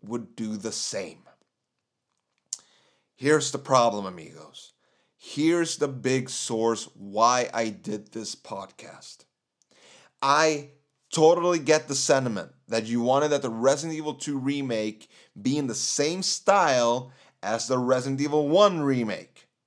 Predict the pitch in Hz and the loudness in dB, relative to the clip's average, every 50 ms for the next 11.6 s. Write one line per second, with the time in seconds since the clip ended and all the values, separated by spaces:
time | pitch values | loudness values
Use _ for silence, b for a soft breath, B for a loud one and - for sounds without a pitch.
0 | _ _ _ - 110 107 - - - - 131 127 131 135 131 131 127 131 143 127 | _ _ _ -10 -10 -10 -10 -12 -10 -2 0 2 2 2 2 0 -2 -4 -4 -4
1 | 131 131 123 120 110 123 117 113 101 - - _ b b b b b b 120 127 | -4 -6 -8 -4 0 0 0 0 -2 -6 -12 _ b b b b b b -8 -6
2 | 131 - 165 151 143 - - 123 - - - - _ _ _ _ _ _ _ _ | -4 -2 -4 -4 -4 -6 -8 -10 -14 -14 -16 -18 _ _ _ _ _ _ _ _
3 | _ _ _ _ _ _ _ _ _ - - - 240 262 262 269 262 254 233 - | _ _ _ _ _ _ _ _ _ -8 -4 0 0 0 0 0 -2 -4 -4 0
4 | - 208 214 208 196 180 175 151 135 131 131 117 107 98 - - - - - 92 | 4 6 6 6 6 2 0 0 0 -2 -2 -2 -4 -4 -4 -6 -10 -12 -10 -12
5 | 90 - _ _ _ _ _ _ _ _ _ _ _ _ _ _ _ _ _ _ | -14 -16 _ _ _ _ _ _ _ _ _ _ _ _ _ _ _ _ _ _
6 | _ _ _ _ _ _ _ _ _ _ _ _ _ _ _ _ _ _ _ _ | _ _ _ _ _ _ _ _ _ _ _ _ _ _ _ _ _ _ _ _
7 | - 139 156 165 165 156 131 131 - 262 294 302 294 269 226 196 - - - - | -2 0 0 0 0 -4 -6 -2 2 2 4 4 4 4 2 0 -2 -2 -2 0
8 | 131 107 87 78 - - - _ _ _ _ _ _ _ _ _ _ _ _ _ | 0 0 -2 -2 -6 -14 -20 _ _ _ _ _ _ _ _ _ _ _ _ _
9 | _ _ _ _ _ _ _ _ _ _ _ _ _ - - 131 151 165 147 - | _ _ _ _ _ _ _ _ _ _ _ _ _ -10 -6 -6 -6 -6 -8 -8
10 | - - 226 240 233 233 - 247 254 254 226 233 285 311 330 320 294 269 240 214 | 2 4 4 4 2 -2 -8 -6 -4 -4 -4 0 0 2 4 4 2 2 0 0
11 | - - - 175 151 135 127 123 120 123 131 131 | -2 0 2 4 4 4 4 2 -2 -4 -8 -12